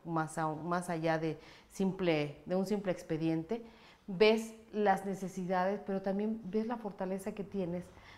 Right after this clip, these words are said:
de haber primero tenido la oportunidad de la vida que tuve, pero además la oportunidad de, de poder atender a toda esta gente, ¿no? De poder ser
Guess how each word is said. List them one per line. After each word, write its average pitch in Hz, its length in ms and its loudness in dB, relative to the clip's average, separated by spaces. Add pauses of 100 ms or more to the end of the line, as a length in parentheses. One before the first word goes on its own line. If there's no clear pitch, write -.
(100)
de 220 100 0
haber 277 180 10
primero 277 300 6
tenido 240 480 2
la 180 540 2 (460)
oportunidad 208 840 4 (200)
de 185 180 2
la 175 100 6
vida 196 220 4
que 185 100 -4
tuve, 180 360 -4 (720)
pero 214 400 8
además 180 580 0
la 202 160 4
oportunidad 190 480 -2
de, 196 240 -4
de 170 420 -4 (160)
poder 208 220 -2
atender 180 360 -2
a 170 120 0
toda 170 140 -2
esta 170 220 -6
gente, 156 380 -8
¿no? 156 220 -2
De 175 100 -2
poder 185 420 0
ser 220 440 0